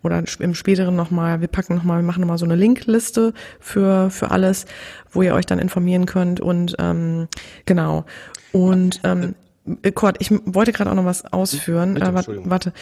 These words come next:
Speaker 1: Nee, kein Problem. Aber weil das war noch ein Gedanke, den ich hatte, bevor du mit den Tests angefangen hast.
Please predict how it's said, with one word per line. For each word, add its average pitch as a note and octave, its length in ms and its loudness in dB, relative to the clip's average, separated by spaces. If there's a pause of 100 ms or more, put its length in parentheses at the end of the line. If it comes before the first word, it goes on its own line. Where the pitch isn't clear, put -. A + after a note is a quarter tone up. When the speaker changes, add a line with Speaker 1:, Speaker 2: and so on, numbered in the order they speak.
(220)
Speaker 1:
Nee, G3 160 4
kein G3+ 200 0
Problem. F#3+ 360 0
Aber F#3 340 0
weil G3 120 2
das F#3+ 180 0
war F#3+ 100 4
noch F#3 220 0
ein F#3 80 4
Gedanke, F#3+ 280 2
den G3 140 6
ich F#3 100 0
hatte, G3 120 2
bevor F#3+ 240 0
du G3 60 4
mit F#3+ 120 2
den F#3 80 2
Tests G#3+ 320 0
angefangen E3+ 500 0
hast. G3+ 220 -4